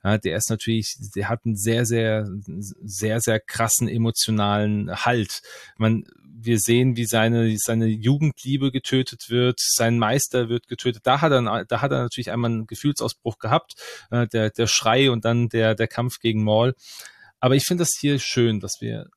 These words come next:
einfach sehen, dass diese Jedi auch Gefühle haben können und manchmal vielleicht auch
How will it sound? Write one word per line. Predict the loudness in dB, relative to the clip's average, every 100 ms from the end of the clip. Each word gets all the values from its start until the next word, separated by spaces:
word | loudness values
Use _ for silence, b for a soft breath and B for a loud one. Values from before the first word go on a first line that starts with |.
| _
einfach | -6 -4 -2
sehen, | 0 2 2 0
dass | -4
diese | -4 -4 -4
Jedi | -2 -4 -4 -4
auch | -6 -6 -8
Gefühle | -8 -6 -6 -6 -6
haben | -4 -2 -4 -4
können | 0 0 0 B B B B -2
und | -2 -2 _ -6
manchmal | 0 0 2 0
vielleicht | 2 0 0
auch | -4 -6